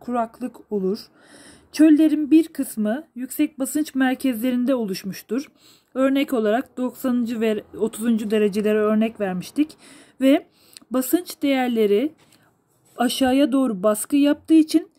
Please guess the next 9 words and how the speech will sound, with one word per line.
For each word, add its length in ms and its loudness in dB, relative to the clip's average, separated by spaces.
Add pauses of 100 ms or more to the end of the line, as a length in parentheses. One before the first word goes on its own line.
(160)
çevresine 640 0
göre 420 -2 (120)
yüksektir. 800 -4 (880)
Ve, 300 4 (600)
e, 220 -2
rüzgar, 760 2 (1040)
şuradan 580 0 (380)
bakacağız, 460 -2 (960)
merkezden 880 0